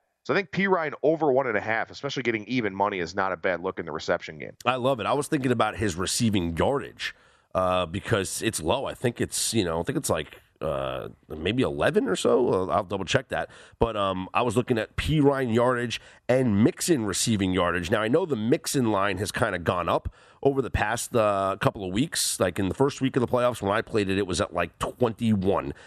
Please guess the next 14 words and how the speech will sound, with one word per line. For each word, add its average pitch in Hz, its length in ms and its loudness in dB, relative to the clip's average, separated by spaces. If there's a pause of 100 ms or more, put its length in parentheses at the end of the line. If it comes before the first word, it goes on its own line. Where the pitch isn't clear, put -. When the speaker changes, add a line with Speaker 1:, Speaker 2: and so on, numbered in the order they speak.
(100)
Speaker 2:
and 95 160 0
he 113 100 2
went 101 240 2
over 92 320 0
that. 95 320 -2
And 98 200 0
then 113 240 0
the 95 80 0
book 104 260 -2
started 101 360 -2
to 95 100 -4
rise 90 640 0 (340)
up 107 240 -2
on 92 480 0